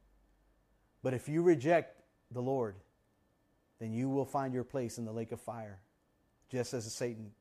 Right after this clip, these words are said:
is going to be one day. But God sent his Son. In the fullness of time, God, who is rich in mercy, sent Jesus Christ our Lord.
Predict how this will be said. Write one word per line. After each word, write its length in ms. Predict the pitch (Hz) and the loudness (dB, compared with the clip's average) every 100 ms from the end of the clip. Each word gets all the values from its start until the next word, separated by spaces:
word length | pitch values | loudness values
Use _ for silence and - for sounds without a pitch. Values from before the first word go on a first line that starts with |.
| _ | _
is 240 | 113 113 101 | -6 -6 -6
going 300 | - 113 110 | -8 -6 -6
to 120 | 113 | -8
be 200 | 107 101 | -10 -10
one 220 | 98 98 | -12 -14
day. 180 | 92 92 - _ _ _ _ _ _ _ _ _ _ _ _ | -16 -18 -20 _ _ _ _ _ _ _ _ _ _ _ _
But 200 | 151 117 | -4 -2
God 320 | 123 139 135 | 0 2 2
sent 200 | 123 139 | 0 -4
his 120 | 127 113 | -6 -8
Son. 180 | - 107 107 98 _ _ _ _ _ _ _ - | -14 -16 -18 -20 _ _ _ _ _ _ _ -6
In 100 | 127 | -6
the 80 | |
fullness 460 | 120 151 156 156 - | -4 0 0 0 -2
of 120 | 147 | -6
time, 420 | - 147 131 117 107 _ - _ - | -4 -4 -4 -6 -10 _ -20 _ -8
God, 340 | 120 147 147 127 | 0 4 4 2
who 160 | 131 | 0
is 160 | 127 110 | -2 0
rich 240 | 135 143 | 0 0
in 140 | 147 127 | -2 -2
mercy, 500 | 131 127 - 101 98 _ _ _ _ | -4 -6 -10 -14 -14 _ _ _ _
sent 440 | - - 143 127 | -14 -4 -4 -4
Jesus 420 | 107 127 131 127 - | -6 -4 -4 -6 -10
Christ 400 | - 123 117 123 | -4 -4 -4 -10
our 80 | |
Lord. 280 | 113 113 107 | -12 -14 -18